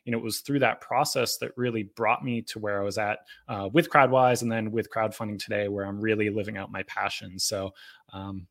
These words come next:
I guess that's a, a quick story or two quick anecdotes about, you know, why I think my long-term thinking, kind of that mindset is, you know, perhaps my superpower.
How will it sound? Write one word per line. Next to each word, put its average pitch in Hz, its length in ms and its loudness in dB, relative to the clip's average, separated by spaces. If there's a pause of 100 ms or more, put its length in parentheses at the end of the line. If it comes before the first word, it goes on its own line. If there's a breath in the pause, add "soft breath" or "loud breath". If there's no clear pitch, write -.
(160)
I 131 60 -10
guess 117 120 6
that's 117 220 0
a, 113 260 4
a 113 200 2 (180)
quick 175 160 10
story 127 360 6
or 113 140 6 (140)
two - 160 2
quick 131 200 2
anecdotes 113 560 2
about, 107 320 0
you 113 60 -4
know, 110 80 0
why 107 200 0
I 104 40 0
think 107 260 -4
my 107 120 -2
long-term 113 520 -2
thinking, 110 440 -4
kind 107 160 -10
of 101 60 -10
that 104 180 -2
mindset 101 600 -4
is, 92 240 -6
you 110 60 -10
know, 95 80 -10
perhaps 92 400 -8
my 92 80 -14
superpower. 95 600 -8